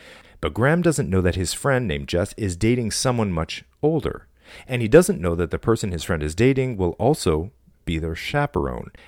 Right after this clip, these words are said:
And he doesn't know that the person his friend is dating and who will be their chaperone is Arthur Gary Bishop. But just days before he's supposed to go on this camping trip, Graham disappears without a trace.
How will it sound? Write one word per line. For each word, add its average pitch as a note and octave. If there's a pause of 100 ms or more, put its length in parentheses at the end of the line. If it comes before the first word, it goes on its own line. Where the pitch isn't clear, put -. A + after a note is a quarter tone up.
(160)
And G3
he F3
doesn't A2+
know G2+
that G2+
the F#2
person A2+
his F2
friend F#2+
is D#2+
dating G2
and F#2+
who G2+
will E2+
be D#2+
their D2+
chaperone A#2 (360)
is C#3 (340)
Arthur F2
Gary D2
Bishop. - (840)
But -
just G#2+
days C3+
before D3+
he's F2
supposed -
to G#2
go F#2
on F2+
this D2+
camping E3
trip, - (360)
Graham G#2+
disappears G#2 (100)
without E2+
a D#2+
trace. -